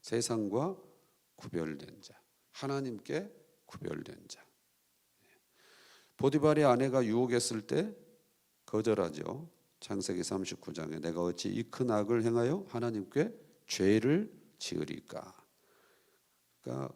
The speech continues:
감옥에서도 총리가 되어서도 요셉이 한결같이 하나님을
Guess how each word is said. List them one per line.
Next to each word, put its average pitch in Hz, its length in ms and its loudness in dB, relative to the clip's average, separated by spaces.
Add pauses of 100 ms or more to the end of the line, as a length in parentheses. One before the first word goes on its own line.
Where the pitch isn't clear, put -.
감옥에서도 123 1160 0 (260)
총리가 127 680 2 (380)
되어서도 95 920 0
요셉이 92 640 -2 (360)
한결같이 127 1000 -2 (440)
하나님을 113 680 -4